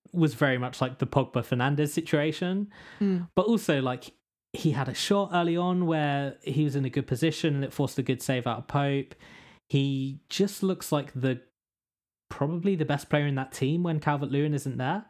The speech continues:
Speaker 1: I, I think that's probably fair to say, right? Like,
Speaker 2: Sure.
Speaker 1: he is the guy.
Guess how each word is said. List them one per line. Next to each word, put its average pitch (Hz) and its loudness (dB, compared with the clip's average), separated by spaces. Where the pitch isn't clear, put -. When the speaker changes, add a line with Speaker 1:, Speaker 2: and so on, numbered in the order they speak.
Speaker 1:
I, 151 4
I 139 -2
think 202 -2
that's 131 -2
probably 131 0
fair 120 -2
to - -6
say, 165 0
right? 143 -2
Like, - -6
Speaker 2:
Sure. 233 0
Speaker 1:
he 151 4
is 113 -4
the 127 -2
guy. 135 -2